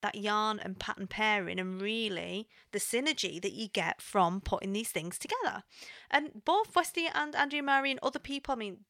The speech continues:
Jo-, um, not Jolie, Hohi has been, um,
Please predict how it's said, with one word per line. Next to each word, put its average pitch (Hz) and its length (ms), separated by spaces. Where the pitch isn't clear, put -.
Jo-, - 220
um, 196 180
not 196 200
Jolie, 175 320
Hohi 294 580
has 226 200
been, 220 460
um, 196 320